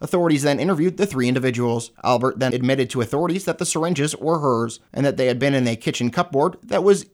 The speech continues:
easily accessible to children. Agents then located two light bulbs that had been used to smoke methamphetamine in a shirt pocket in an unlocked bedroom. Albert is currently in the Hill County Detention Center awaiting transfer to the Department of Corrections.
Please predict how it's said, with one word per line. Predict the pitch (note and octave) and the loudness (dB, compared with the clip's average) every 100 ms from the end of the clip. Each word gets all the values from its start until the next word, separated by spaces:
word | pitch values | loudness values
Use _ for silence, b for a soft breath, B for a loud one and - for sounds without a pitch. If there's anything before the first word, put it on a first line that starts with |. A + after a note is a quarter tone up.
| _ | _
easily | G3+ D3+ A#2+ | -2 0 0
accessible | A2 - D#3 D#3+ F3 | 0 0 0 0 -2
to | F3 | -2
children. | F#3+ C3 A2 A#2+ A2+ - - | -2 0 2 0 -2 -4 0
Agents | C3+ A#2+ C3+ - | 2 2 0 0
then | C3 B2+ | 0 2
located | C3 C3 C3 A#2 | 0 2 0 0
two | - | -2
light | A#2+ C#3 | 0 2
bulbs | C3+ D3 E3 | 2 2 2
that | D#3 | 0
had | C#3+ C3 | 0 0
been | C3+ | 0
used | D3 E3+ | 2 0
to | F3+ | -4
smoke | - D#3 - | -2 -2 0
methamphetamine | B2 A#2+ A2+ A#2 A#2 C3+ F3 b b - | -2 -2 -2 0 0 0 -4 b b -2
in | F3+ | 0
a | |
shirt | - B2 - | 2 0 2
pocket | - - C#3 - - | 2 2 0 -4 -4
in | G3+ | -2
an | G3+ | -2
unlocked | B2 A2+ A#2+ C3+ | -2 0 0 0
bedroom. | B2 A2+ A#2+ A#2 A2 - - | -2 0 0 0 -2 -6 -2
Albert | G#2+ B2 C3+ A#2 | -2 2 2 2
is | B2 | -2
currently | - D3 C#3 C3 | -2 0 2 2
in | C3 | 2
the | A#2+ | 2
Hill | C3 | 0
County | - C3 A#2 | 2 2 2
Detention | G#2+ G#2 D3+ F#3+ C#3+ | -2 -2 -2 0 0
Center | B2 C#3+ - | 0 0 0
awaiting | - F3 B2 | 2 4 4
transfer | A#2 D3 F#3 - C#3 | 2 0 -2 -2 -4
to | - F#3 | -4 -4
the | F3 | -2
Department | C#3+ D3 G#3+ - | 2 2 0 0
of | - C3 | -2 -2
Corrections. | B2 A2 - A2+ A2 - | -2 -2 -2 -2 -2 -6